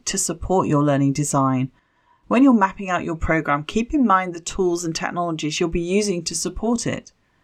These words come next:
As a minimum, you want to review three things. One, what are the constraints and benefits of available technologies or of the particular platform that you're using?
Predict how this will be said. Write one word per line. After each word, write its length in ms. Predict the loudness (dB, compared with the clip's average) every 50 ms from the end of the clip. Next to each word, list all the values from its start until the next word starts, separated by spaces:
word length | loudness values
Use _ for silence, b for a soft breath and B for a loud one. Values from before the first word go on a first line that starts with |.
| _ _ _ _ _ _
As 140 | -2 2 4
a 40 |
minimum, 560 | 6 6 6 6 6 6 6 6 4 2 2 -2
you 160 | 0 0 2 4
want 160 | 6 6 6
to 180 | 6 6 4
review 420 | 2 2 2 2 2 4 4 2 2
three 360 | 0 -4 -2 0 0 0 0
things. 720 | 0 0 2 2 2 0 -2 -4 -8 -10 -10 -10 -10 -10 _ _ _ _ _ _ _ _ _
One, 400 | 2 4 4 4 4 2 -6 -12 _ _ _ _
what 120 | -4 -4
are 60 | -2
the 80 | -2 -2
constraints 800 | -4 0 0 2 2 2 0 -2 0 0 0 0 0 -4 -4 -2
and 160 | 0 0 2
benefits 540 | 2 0 0 0 -4 -4 -4 -4 -4 -6 -4
of 200 | -2 -2 -2 -2
available 460 | -4 0 0 0 2 2 0 -2 -4
technologies 800 | -4 -2 -2 -2 0 2 2 2 2 0 0 -2 -2 -2 -6 -10 B B B B
or 200 | 2 4 4 4
of 100 | 2 2
the 100 | 0 0
particular 480 | 2 2 4 4 2 2 4 0 0
platform 520 | 0 0 0 -2 -2 -2 -2 0 0 2 2
that 140 | 0 2 2
you're 160 | 4 4 6
using? 520 | 6 6 4 4 4 2 0 -2 -2 -4